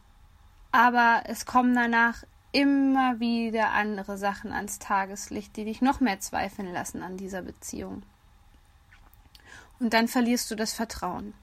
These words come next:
Und wenn sich diese Ereignisse summieren, dann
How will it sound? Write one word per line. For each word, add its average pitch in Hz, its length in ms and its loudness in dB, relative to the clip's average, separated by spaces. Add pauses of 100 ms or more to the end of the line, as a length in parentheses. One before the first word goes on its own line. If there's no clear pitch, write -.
(880)
Und 226 160 0
wenn 262 180 4
sich 269 140 -2
diese 247 240 0
Ereignisse 240 1040 2
summieren, 220 880 2 (1300)
dann 226 460 2